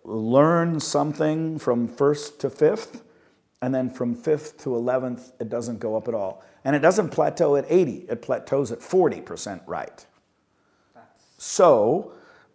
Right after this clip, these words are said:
Speaker 1: and my conjecture is, if you don't understand it conceptually, we can't build on that foundation.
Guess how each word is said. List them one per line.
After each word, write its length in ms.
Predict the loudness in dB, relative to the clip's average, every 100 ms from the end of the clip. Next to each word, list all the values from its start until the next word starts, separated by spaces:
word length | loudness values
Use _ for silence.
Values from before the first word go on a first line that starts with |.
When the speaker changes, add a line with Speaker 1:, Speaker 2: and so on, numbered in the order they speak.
| _
Speaker 1:
and 540 | 0 2 2 0 -4 -2
my 540 | 2 2 2 0 -4 -12
conjecture 920 | -4 -4 2 2 2 0 -4 -2 -6 -8 _
is, 600 | 4 6 6 6 4 0 -8 -20 -20 -20 _ _ 2
if 200 | 4 4
you 140 | 0
don't 480 | 4 4 4 2 -6 -20 _ 2
understand 720 | 4 2 0 -2 0 2 0
it 180 | -2
conceptually, 1200 | -8 -8 -6 2 4 4 0 -6 -6 -4 -4 -6 -12 _ _ _ _ _ _ _ _ 0
we 160 | 0
can't 460 | 0 -6 -6 -6 0
build 240 | 4 4
on 140 | 4 0
that 220 | -2 -2
foundation. 560 | -2 0 0 -2 -6